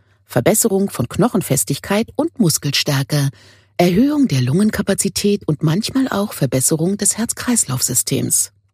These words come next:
Dadurch, dass es die Nerven beruhigt und uns länger im Ruhe- und Erholungsmodus sein lässt, wirkt sich Yoga auch auf unser Stresserleben positiv aus.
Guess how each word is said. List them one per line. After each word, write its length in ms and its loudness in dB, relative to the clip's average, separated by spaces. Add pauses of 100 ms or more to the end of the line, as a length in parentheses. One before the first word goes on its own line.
(880)
Dadurch, 560 2 (300)
dass 160 2
es 120 0
die 120 2
Nerven 420 2
beruhigt 640 0
und 160 2
uns 200 0
länger 480 2
im 140 0
Ruhe- 360 2
und 180 0
Erholungsmodus 840 2
sein 260 2
lässt, 380 0 (460)
wirkt 300 -2
sich 240 -4
Yoga 400 0
auch 300 -2
auf 160 -2
unser 240 0
Stresserleben 920 0
positiv 560 -2
aus. 460 -2